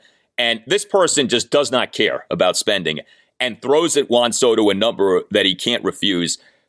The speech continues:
then maybe an extension does get done. If the Nats don't trade Soto this year, if the ownership situation gets resolved within the next year,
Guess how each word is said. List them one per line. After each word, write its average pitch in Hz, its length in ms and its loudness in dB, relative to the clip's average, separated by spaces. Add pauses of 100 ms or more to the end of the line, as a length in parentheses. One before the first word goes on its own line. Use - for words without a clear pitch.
then 160 260 -2
maybe 240 580 0 (240)
an 143 120 0
extension 143 480 0
does 113 240 0
get 85 200 -2
done. 67 220 -2 (420)
If 117 160 0
the 123 100 2
Nats 214 220 0
don't 147 340 0
trade 135 320 0
Soto 117 320 2
this 98 240 0
year, 101 240 2
if 87 140 0
the 101 120 0
ownership 165 400 0
situation 110 600 0
gets 101 260 -2
resolved 95 480 2 (340)
within 104 260 0
the 101 80 0
next 110 280 0
year, 65 360 -4